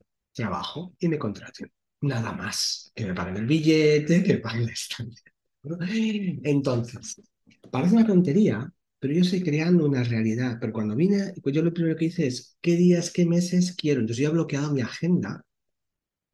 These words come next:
para eso. Y yo ya estoy haciendo cosas para que eso suceda. Porque he determinado eso, con lo cual yo estoy hablando con un cliente, estoy hablando.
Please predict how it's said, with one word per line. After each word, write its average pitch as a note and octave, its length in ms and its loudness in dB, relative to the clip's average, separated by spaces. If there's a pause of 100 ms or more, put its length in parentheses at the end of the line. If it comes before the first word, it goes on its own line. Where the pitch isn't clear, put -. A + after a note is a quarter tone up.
(400)
para A2 220 -6
eso. - 360 -12 (240)
Y D#3 100 -6
yo F3 100 6
ya G3 140 2
estoy F#3 200 0
haciendo E3 480 0
cosas F3+ 500 -4
para B2+ 240 -6
que C3+ 80 -10
eso D3 140 -8
suceda. B2 640 -8 (1600)
Porque D3 260 0
he F3 120 4
determinado C#3 580 -2
eso, F3 240 -4
con A2 120 -2
lo A2+ 80 -2
cual C#3+ 160 0
yo C3+ 100 0
estoy C3+ 180 -4
hablando A2 220 -2
con G#2+ 120 -6
un B2 80 -4
cliente, D3+ 580 0
estoy D3 220 -6
hablando. B2 260 -4